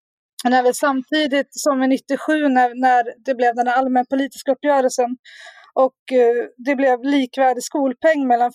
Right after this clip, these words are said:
fristående och kommunala huvudmän, så har skolan blivit allt tydligare marknadiserad. Och vi har ju skolkoncerner som dammsuger, eh, marknaden på mindre skolor, köper upp dem.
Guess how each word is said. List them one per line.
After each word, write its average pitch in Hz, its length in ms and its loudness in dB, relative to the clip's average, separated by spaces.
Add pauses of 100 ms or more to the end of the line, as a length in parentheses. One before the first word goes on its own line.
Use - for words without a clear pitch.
fristående 240 640 0
och 233 80 -4
kommunala 233 460 -2
huvudmän, 233 560 -4
så 254 220 -6
har 226 320 0 (380)
skolan 269 580 0
blivit 240 380 -2
allt 262 220 0 (200)
tydligare 254 500 0
marknadiserad. 240 880 -4 (920)
Och 247 80 -6
vi 285 100 4
har 254 180 2
ju 254 140 -2
skolkoncerner 254 960 -2
som 233 420 -4 (160)
dammsuger, 247 840 -2 (300)
eh, 247 180 -6 (100)
marknaden 240 520 -2
på 233 300 -4 (100)
mindre 233 440 0 (640)
skolor, 294 500 0
köper 294 340 -4
upp - 180 -6
dem. 302 220 -2